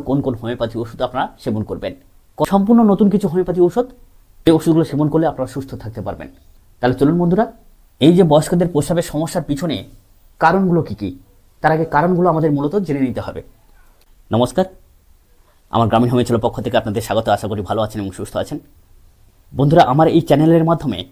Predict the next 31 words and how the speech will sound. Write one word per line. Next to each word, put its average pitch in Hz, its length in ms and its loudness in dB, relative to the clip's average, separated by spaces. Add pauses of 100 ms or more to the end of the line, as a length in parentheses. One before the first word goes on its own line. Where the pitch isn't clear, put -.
(680)
বিভিন্ন 147 320 4
প্রকার 170 260 4
রোগ 151 160 6
ও 160 100 4
তার 123 140 -4
হোমিও 143 220 -2
ওষুধ 151 180 -8
সম্বন্ধে 143 280 -2
ভিডিও 120 160 -4
আপলোড 139 240 -10
করে 104 160 -6
থাকি। 95 160 -12 (1300)
সেরূপ 175 220 4 (180)
আজকের 170 220 0 (100)
এই 170 100 6
ভিডিওর 185 240 0
মাধ্যমে 123 260 -4 (1500)
যে 113 220 4
রোগের 165 240 2
হোমিও 156 220 4
ঔষধ 175 240 0
সম্পর্কে 170 340 -4
আলোচনা 135 300 -2
করব 131 140 -2 (100)
সেটা 127 160 -6
হচ্ছে 147 240 -6
বৃদ্ধদের 139 380 -6
প্রস্রাবের 127 480 -4
সমস্যা। 101 320 -12 (1200)
হ্যাঁ 117 160 0
বন্ধুরা, 104 240 -2